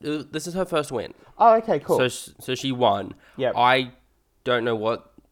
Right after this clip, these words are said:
Speaker 1: I think the baby steps, seeing how she goes sort of thing. 'Cause she's got
Speaker 2: Okay.
Speaker 1: that whole manager thing going on.
Speaker 2: And what's his deal? 'Cause he's not, is he a wrestler? Yes.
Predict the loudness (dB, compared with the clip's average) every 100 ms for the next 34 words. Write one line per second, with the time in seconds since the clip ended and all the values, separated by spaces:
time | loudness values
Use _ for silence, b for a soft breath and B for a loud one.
0 | _ -6 -6 -6 -8 -8 -10 _ _ _
1 | _ -8 -6 -6 -6 -8 -8 -8 -6 -10
2 | -10 -6 -4 -4 -6 -10 -16 -10 -10 -8
3 | -6 -2 -2 -2 -6 -6 -6 -6 -6 -8
4 | -4 -4 -4 -6 -14 _ _ _ _ _
5 | _ _ -4 -4 -4 -2 -2 -2 -2 -4
6 | -6 -4 0 0 -2 -8 -6 -6 -6 -6
7 | -8 -8 -6 -6 -6 -4 -4 -2 -2 -2
8 | -6 -2 -2 -4 -12